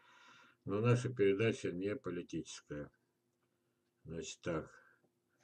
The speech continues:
двадцать штук книг. Я тоже проявляю благородство и объявляю, что вы будете оплачивать не по шестьсот рублей, а по пятьсот.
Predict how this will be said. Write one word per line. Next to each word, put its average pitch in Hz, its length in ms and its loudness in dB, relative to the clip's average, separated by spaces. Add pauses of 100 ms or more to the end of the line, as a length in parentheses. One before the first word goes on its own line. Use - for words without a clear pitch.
(160)
двадцать 98 400 0
штук - 300 2
книг. 82 260 -2 (160)
Я 95 180 -2
тоже 95 280 2
проявляю 82 500 0
благородство 78 760 -2 (840)
и 120 380 2 (520)
объявляю, 85 600 4
что - 220 -8
вы 87 300 0
будете 80 680 -6 (680)
оплачивать - 680 -6
не - 60 -10
по - 160 -10
шестьсот - 420 2
рублей, 78 340 -2
а - 40 -10
по - 160 -6
пятьсот. 95 520 -2